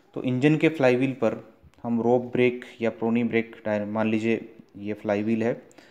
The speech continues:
तो यहाँ पर रोप अप्लाई करके, रोप ब्रेक अप्लाई करके और यहाँ पर दो रीडिंग आ जाएगी आर वन, आर टू,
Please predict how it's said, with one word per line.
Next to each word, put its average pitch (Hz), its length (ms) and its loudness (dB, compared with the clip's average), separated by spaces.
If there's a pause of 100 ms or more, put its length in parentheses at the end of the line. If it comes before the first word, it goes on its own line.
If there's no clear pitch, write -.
(460)
तो 107 380 -6
यहाँ 110 340 0
पर 113 100 2
रोप 113 400 0 (480)
अप्लाई 110 340 -2
करके, 101 400 -4 (1200)
रोप 110 300 -2
ब्रेक 113 240 0
अप्लाई 107 320 -2
करके 104 380 -6 (320)
और 104 100 -10
यहाँ 104 300 -6
पर 120 220 -8 (4000)
दो 110 240 0
रीडिंग 113 320 2
आ 113 60 6
जाएगी 113 400 2
आर 98 220 0
वन, 107 220 -4
आर 101 200 -2
टू, 127 200 -10